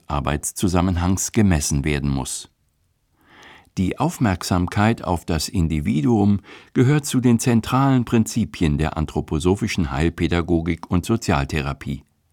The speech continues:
Damit dies gelingt, sind in den Einrichtungen unterschiedliche eigene Formen der Wahrnehmung entwickelt worden. Zum Beispiel in Biografiegesprächen, Standortbestimmungen,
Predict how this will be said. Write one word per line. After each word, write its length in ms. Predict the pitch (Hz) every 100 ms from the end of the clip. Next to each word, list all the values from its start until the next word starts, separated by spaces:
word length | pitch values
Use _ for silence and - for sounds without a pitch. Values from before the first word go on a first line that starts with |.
| _ _ _ _
Damit 340 | 117 131 180 -
dies 260 | 175 -
gelingt, 640 | - 101 110 170 196 - -
sind 320 | 104 113 -
in 140 | 107
den 200 | 85 85
Einrichtungen 800 | - 98 110 117 - 107 101 98
unterschiedliche 1040 | - 131 139 113 - 101 - 92 - 90 82 - -
eigene 440 | - 131 131 131
Formen 460 | 123 - 85 87 87
der 160 | 85 76
Wahrnehmung 640 | 76 78 80 78 76 80
entwickelt 580 | 76 87 107 - 78 -
worden. 340 | 71 64 62 - _ _ _ _ -
Zum 140 | 104
Beispiel 420 | 87 87 - 82
in 260 | 71 71 69
Biografiegesprächen, 1500 | 71 71 69 73 73 110 104 90 85 - 80 80 - 76 71 - -
Standortbestimmungen, 1300 | - - 113 113 - 95 - 90 - 90 85 80 78